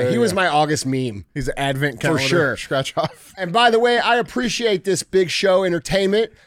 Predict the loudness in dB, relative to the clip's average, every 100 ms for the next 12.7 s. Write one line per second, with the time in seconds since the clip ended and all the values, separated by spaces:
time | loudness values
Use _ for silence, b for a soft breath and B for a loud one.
0 | b -4 0 2 2 2 0 -6 -8 -6
1 | -2 -2 0 2 4 2 4 4 4 4
2 | 6 4 4 2 -2 -4 2 4 4 4
3 | 2 2 2 4 4 4 2 4 4 4
4 | 0 -2 0 0 -2 -4 -2 -2 -2 0
5 | 2 0 -2 b b b b b b -14
6 | -10 0 4 6 4 2 -2 _ b b
7 | _ _ _ _ -6 0 0 0 -4 -12
8 | -14 -8 -2 -2 0 2 2 2 -2 -8
9 | -8 -8 -4 -4 -4 -2 2 4 4 2
10 | 0 0 0 2 2 0 0 0 -2 0
11 | -2 -2 -4 -6 -6 -4 -6 -6 -6 -2
12 | -2 -2 -4 -4 -4 -4 -4